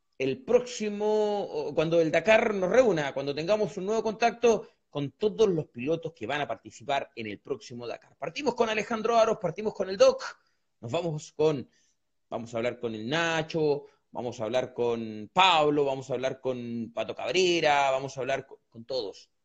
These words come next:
Todos los pilotos del Dakar dos mil diecinueve, de do-, Dakar dos mil veinte van a pasar por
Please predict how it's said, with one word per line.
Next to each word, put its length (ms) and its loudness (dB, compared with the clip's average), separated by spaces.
Todos 440 4
los 100 -4
pilotos 640 -10
del 180 -12
Dakar 280 -2
dos 100 -10
mil 160 -4
diecinueve, 680 -4
de 160 0
do-, 260 -4
Dakar 240 2
dos 80 2
mil 160 -2
veinte 260 -2
van 180 -4
a 40 -6
pasar 320 -6
por 320 2